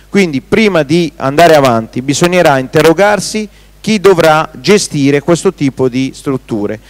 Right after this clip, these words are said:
perché l'ensi-, per esempio le-, la-, l'esperienza del parco cianatico insegna,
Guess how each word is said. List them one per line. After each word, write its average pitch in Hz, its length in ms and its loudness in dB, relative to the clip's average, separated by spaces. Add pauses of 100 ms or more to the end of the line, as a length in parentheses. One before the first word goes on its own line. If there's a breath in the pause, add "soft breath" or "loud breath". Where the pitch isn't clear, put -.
(160 soft breath)
perché 170 280 -2
l'ensi-, 160 400 -4 (100)
per 156 160 2
esempio 160 400 -2
le-, 135 200 -2
la-, 120 340 -4
l'esperienza 175 600 0
del 147 160 0
parco 151 320 0
cianatico 151 480 -4
insegna, 131 640 -6